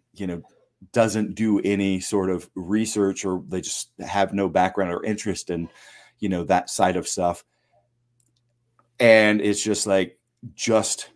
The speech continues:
off of what they feel or been told. Like, right, it's,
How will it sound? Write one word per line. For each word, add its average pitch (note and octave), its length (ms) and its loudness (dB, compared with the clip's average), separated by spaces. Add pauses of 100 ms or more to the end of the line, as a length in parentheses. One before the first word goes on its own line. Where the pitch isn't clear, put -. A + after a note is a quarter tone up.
(260)
off F#2+ 320 4
of E2+ 420 -4 (560)
what G2+ 300 -2
they F#2 140 -2
feel F#2+ 400 -2
or E2+ 80 -4
been E2 200 -6
told. F2 400 -8
Like, E2+ 220 -6
right, F#2+ 260 -2
it's, G2 360 -6